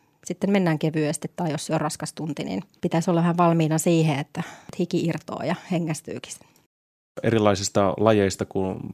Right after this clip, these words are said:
Speaker 2: puhuttiin, on vähän niin kuin joogaan menevämpää, sitten vaikka juoksukoulua ja kahvakuulan nostelua ja heilutteluja, ja sekin on hyvin suosittua nykyään. Mikäs on tällä hetkellä se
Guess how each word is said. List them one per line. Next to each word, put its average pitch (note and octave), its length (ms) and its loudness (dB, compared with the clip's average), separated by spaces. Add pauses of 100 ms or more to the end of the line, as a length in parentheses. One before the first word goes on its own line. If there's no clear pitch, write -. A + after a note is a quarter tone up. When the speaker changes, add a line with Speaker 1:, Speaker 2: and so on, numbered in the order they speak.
(140)
Speaker 2:
puhuttiin, F#2 640 -2
on G2 100 -6
vähän F#2+ 180 -4
niin F2 80 -6
kuin F2+ 160 -2
joogaan F#2+ 480 0
menevämpää, F#2 720 -4
sitten F#2 320 -6
vaikka F#2 280 -6
juoksukoulua F2+ 1040 -2
ja F2+ 220 -2 (120)
kahvakuulan F2+ 1000 -4 (100)
nostelua F2 540 -4
ja F2 180 -2 (120)
heilutteluja, F2+ 720 -2
ja F2 240 -4
sekin F2 300 -6
on F2 60 -4
hyvin F2+ 200 -4
suosittua F2+ 500 -6
nykyään. F2+ 400 -6
Mikäs - 460 0
on G2+ 200 -2 (120)
tällä G#2 200 6
hetkellä F#2+ 360 0
se G2 180 -2